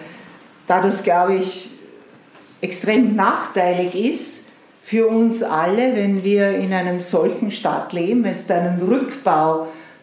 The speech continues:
der Rechte und der Grundfreiheiten gibt, die über, ja, jetzt sind schon fast einige Jahrhunderte erworben wurden.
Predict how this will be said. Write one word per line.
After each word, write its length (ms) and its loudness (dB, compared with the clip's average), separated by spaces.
der 200 2
Rechte 600 0
und 220 -2
der 100 0
Grundfreiheiten 920 2
gibt, 320 -4
die 140 0
über, 360 0
ja, 100 -6
jetzt 240 -4
sind 180 -2
schon 240 -2
fast 260 -6
einige 300 -2
Jahrhunderte 680 4
erworben 640 2
wurden. 560 2